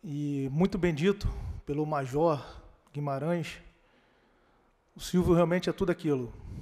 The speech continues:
Então, senhores, é, vou ler aqui um texto que eu redigi, é uma pequena fala pra deferência dessa pessoa que aqui está.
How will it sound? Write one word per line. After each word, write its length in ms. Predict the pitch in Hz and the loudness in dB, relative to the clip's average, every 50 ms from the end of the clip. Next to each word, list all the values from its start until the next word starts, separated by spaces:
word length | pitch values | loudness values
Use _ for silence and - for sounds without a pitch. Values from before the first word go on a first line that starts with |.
| - - - - - - _ _ _ _ _ _ _ _ - _ _ _ _ _ _ _ _ | -10 -10 -12 -12 -14 -18 _ _ _ _ _ _ _ _ -20 _ _ _ _ _ _ _ _
Então, 160 | - 180 185 | 2 4 4
senhores, 580 | - - 156 147 127 127 123 - - - - - 117 - - _ _ _ _ _ _ _ _ _ _ _ _ _ _ | 4 4 2 2 2 0 -4 -6 -8 -12 -14 -16 -18 -20 -20 _ _ _ _ _ _ _ _ _ _ _ _ _ _
é, 560 | - 143 135 127 123 120 123 123 117 113 110 107 110 - _ _ _ _ _ _ _ _ | -14 -12 -10 -8 -8 -8 -8 -8 -10 -10 -12 -14 -16 -20 _ _ _ _ _ _ _ _
vou 160 | - 147 160 156 | 0 2 2 4
ler 140 | 156 165 | 4 4
aqui 180 | 156 151 - 160 | 0 0 -2 -4
um 100 | 151 139 | -4 -4
texto 440 | - - 180 165 156 - - - - | -2 0 2 2 2 0 -4 -12 -12
que 400 | - - 139 131 127 123 120 113 - - | -8 -4 -4 -2 -4 -4 -6 -10 -12 -12
eu 60 | 165 | -8
redigi, 560 | 135 147 151 143 143 127 117 139 170 175 156 - - - - - _ _ _ _ _ _ _ _ _ _ _ _ _ _ _ _ _ - | -4 -4 -4 -4 -4 -6 -4 -2 0 0 -2 -2 -6 -16 -20 -20 _ _ _ _ _ _ _ _ _ _ _ _ _ _ _ _ _ -18
é 320 | - 131 123 127 127 127 | -14 -10 -8 -6 -6 -6
uma 160 | 131 147 147 143 | -6 -6 -6 -8
pequena 420 | - 135 - - 160 156 151 131 | -8 -10 -8 -6 -4 -2 -2 -4
fala 560 | - - - 147 156 165 151 131 127 113 - - - - _ _ _ _ _ _ _ _ _ _ _ _ _ _ _ _ _ _ _ _ _ _ _ _ - | -4 -4 -2 0 0 0 0 -2 -4 -8 -10 -14 -20 -20 _ _ _ _ _ _ _ _ _ _ _ _ _ _ _ _ _ _ _ _ _ _ _ _ -10
pra 500 | 135 131 123 123 120 113 107 107 110 110 | -8 -6 -6 -4 -4 -6 -6 -8 -8 -8
deferência 800 | 120 135 156 139 - 170 151 139 151 170 165 151 - - 131 113 107 107 - | -6 -2 0 2 2 2 2 2 2 0 -2 -2 -4 -6 -10 -12 -14 -14 -14
dessa 260 | - 143 143 - - | -12 -12 -10 -10 -8
pessoa 340 | - - 151 135 - 151 147 | -6 -6 -6 -4 -4 -4 -4
que 80 | 147 151 | -4 -6
aqui 160 | 143 - 147 | -6 -6 -8
está. 400 | 139 - - 127 107 104 107 | -8 -8 -8 -8 -8 -8 -10